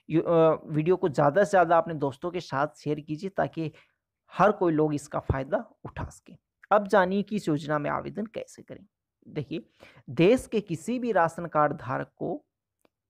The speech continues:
एक देश एक राशन कार्ड योजना के अंतर्गत किसी भी तरह का ऑनलाइन या ऑफलाइन आवेदन करने की आवश्यकता नहीं है।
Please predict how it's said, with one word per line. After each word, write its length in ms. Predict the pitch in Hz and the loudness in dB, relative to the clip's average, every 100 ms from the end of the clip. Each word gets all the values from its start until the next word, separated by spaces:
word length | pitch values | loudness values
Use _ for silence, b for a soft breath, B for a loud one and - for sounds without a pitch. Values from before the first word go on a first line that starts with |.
| - | 0
एक 340 | 170 185 262 220 | 4 6 4 2
देश 300 | 156 185 214 - - | -2 -2 -2 -8 0
एक 260 | 202 247 | 2 4
राशन 320 | 202 170 - 170 | 4 4 0 -4
कार्ड 260 | 165 160 | 2 2
योजना 440 | 156 151 151 156 151 | 4 0 -2 -4 -6
के 160 | - 151 | -6 -12
अंतर्गत 720 | - 147 139 147 131 175 - _ _ _ _ _ | -6 -8 -6 -10 -6 -6 -8 _ _ _ _ _
किसी 340 | - 131 - 240 | -10 -8 -4 -2
भी 140 | 202 | -2
तरह 300 | - 156 147 147 | 0 2 2 0
का 220 | 151 151 196 _ _ _ - | 0 -2 -2 _ _ _ -2
ऑनलाइन 600 | 156 156 151 165 190 247 - | 0 2 2 0 -2 -10 -12
या 160 | 139 160 - - | -2 -2 -2 0
ऑफलाइन 520 | 208 220 175 160 175 - | 2 2 0 -2 -4 -2
आवेदन 440 | 151 147 156 151 175 | 2 2 2 -4 -6
करने 340 | 160 143 139 | -4 -6 -6
की 160 | 135 147 | -8 -8
आवश्यकता 600 | 131 131 139 - - 302 _ _ _ - | -8 -10 -16 -12 -10 -10 _ _ _ -16
नहीं 420 | 151 127 - 147 | -12 -10 -6 -8
है। 140 | - | -8